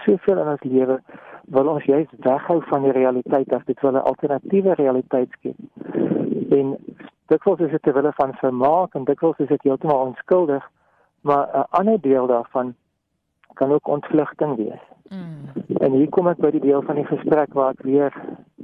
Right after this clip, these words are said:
Speaker 1: my, my, eh, lig laat val op my eie hart en, en moet eerlik wees met myself en moet eerlik moet wees met elkeen wat luister, met die hoop dat mense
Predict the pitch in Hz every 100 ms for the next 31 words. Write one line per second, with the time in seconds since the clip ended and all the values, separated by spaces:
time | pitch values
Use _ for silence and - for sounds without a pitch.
0 | - - - - - 131 127 131 131 -
1 | 165 131 123 123 120 127 - - 156 127
2 | 147 - - 170 139 - - 151 131 135
3 | 156 175 160 135 - _ 127 123 - 135
4 | 131 135 - 185 190 196 - 147 139 135
5 | 135 127 165 156 147 131 123 - 160 170
6 | 151 139 139 139 - 131 147 135 135 131
7 | - 143 - - - _ _ _ _ _
8 | _ _ _ 143 151 160 143 190 - -
9 | 151 - - 147 135 147 156 - 170